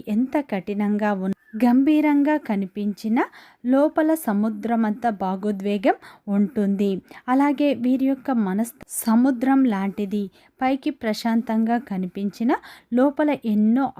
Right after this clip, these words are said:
ఆలోచనలు అయితే వీరికి ఉంటాయి. ఓర్పుకు,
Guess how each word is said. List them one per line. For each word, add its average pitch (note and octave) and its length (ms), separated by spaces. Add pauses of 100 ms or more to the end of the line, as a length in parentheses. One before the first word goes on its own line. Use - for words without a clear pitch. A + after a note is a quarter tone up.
ఆలోచనలు G3+ 640 (120)
అయితే A#3+ 240 (340)
వీరికి C#4+ 320 (160)
ఉంటాయి. G3+ 480 (220)
ఓర్పుకు, C4+ 440